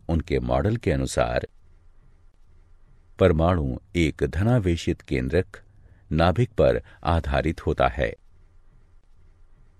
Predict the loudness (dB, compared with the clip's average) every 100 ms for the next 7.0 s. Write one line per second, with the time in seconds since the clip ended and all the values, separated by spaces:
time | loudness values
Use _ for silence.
0 | 0 4 4 4 0 2 2 2 0 0
1 | 0 0 -2 -2 -4 -4 -4 -4 -2 -2
2 | -2 0 0 0 -4 -8 -2 -2 -2 -2
3 | -2 -2 -8 -14 -12 -6 -4 -2 0 -2
4 | 0 0 0 -2 -2 -2 -2 -2 -2 -4
5 | -2 0 0 -2 -8 -14 _ -2 0 0
6 | -2 -4 -6 -8 -4 0 -2 -2 -4 -4